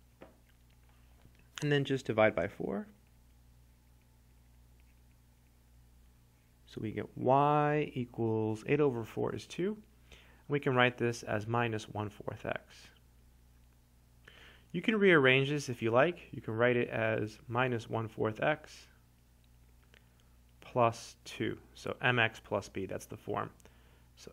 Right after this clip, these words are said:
m here is equal to negative one fourth, because our line is parallel to this line.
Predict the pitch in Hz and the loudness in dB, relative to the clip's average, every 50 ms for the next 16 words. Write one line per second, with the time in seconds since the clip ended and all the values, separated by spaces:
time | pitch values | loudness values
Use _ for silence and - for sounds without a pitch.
0 | - - - 170 196 220 220 190 151 127 110 104 104 123 127 - _ _ _ _ | -8 -2 0 2 2 2 0 -2 -2 -2 0 -2 -2 -4 -8 -12 _ _ _ _
1 | _ - 113 - - - 117 - 120 117 110 - - 110 107 104 104 - - - | _ -12 -12 -10 -10 -12 -10 -8 -8 -8 -8 -8 -6 -4 -4 -2 -4 -4 -6 -10
2 | - - - - _ _ - - - - 117 117 117 117 120 120 117 110 101 - | -14 -20 -20 -20 _ _ -20 -20 -16 -8 -4 -2 -2 0 0 0 -2 -2 -4 -4
3 | - 98 92 90 - - - 50 - - - - - - _ - - - - - | -6 -6 -6 -8 -10 -10 -10 -10 -10 -12 -16 -20 -20 -20 _ -20 -20 -20 -20 -20
4 | - - _ - 123 - - 113 101 - - - - 151 170 196 202 196 151 120 | -20 -20 _ -14 -12 -8 -6 -6 -6 -8 0 8 10 10 10 10 10 6 4 2
5 | 104 101 101 98 107 107 127 127 - - - - - 113 110 110 - - - - | 0 0 -2 -2 -4 -6 -8 -10 -14 -18 -18 -8 -6 -4 -4 -4 -6 -4 2 6
6 | 165 156 147 135 117 113 107 104 101 - - - 104 104 - - 147 - - - | 6 8 8 6 6 6 4 4 2 -2 -6 -8 -8 -6 -2 -2 -4 -4 -4 -4
7 | 92 92 95 101 - - - | -4 -4 -4 -4 -6 -10 -14